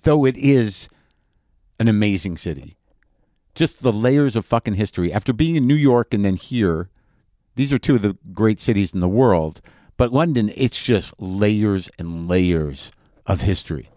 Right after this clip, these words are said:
like, all the way back to ancient Rome, for fuck's sake. And you can feel it, man. I mean, you can feel it.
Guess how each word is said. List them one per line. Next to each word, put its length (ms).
like, 240
all 140
the 80
way 140
back 280
to 160
ancient 400
Rome, 400
for 160
fuck's 360
sake. 340
And 120
you 80
can 160
feel 320
it, 160
man. 340
I 60
mean, 140
you 80
can 180
feel 340
it. 200